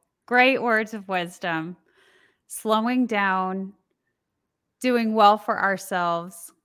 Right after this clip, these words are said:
and, and just reminding ourselves that you know, we wanna show up in this way.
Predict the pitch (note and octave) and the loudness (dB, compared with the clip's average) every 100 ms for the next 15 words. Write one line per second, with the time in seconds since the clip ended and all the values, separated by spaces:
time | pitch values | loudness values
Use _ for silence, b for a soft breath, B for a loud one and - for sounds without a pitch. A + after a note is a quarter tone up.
0 | _ _ _ _ _ _ _ G#3+ G3+ G3+ | _ _ _ _ _ _ _ 0 0 -2
1 | F#3 - G#3 G3+ G#3+ G#3+ - - - B3+ | -8 -10 -6 -4 -4 -4 -6 -16 -18 -10
2 | A3 G3+ G3+ G3 G#3 G#3+ G3+ F#3+ F3+ E3+ | -4 -2 0 0 0 -2 -2 -2 -2 -4
3 | - F3 E3 E3 E3+ - - E3 E3 - | -4 -4 -2 -4 -8 -16 -4 -2 -2 -4
4 | - _ _ _ _ G#3 F3+ E3 D#3+ F3+ | -14 _ _ _ _ -10 -6 -6 -4 -4
5 | F3 F3 E3+ - E3+ E3 D#3+ E3+ D#3+ D#3+ | -2 -4 -4 -6 -4 -4 -6 -8 -6 -8
6 | - D#3+ D3+ D#3 E3+ | -10 -6 -4 -6 -10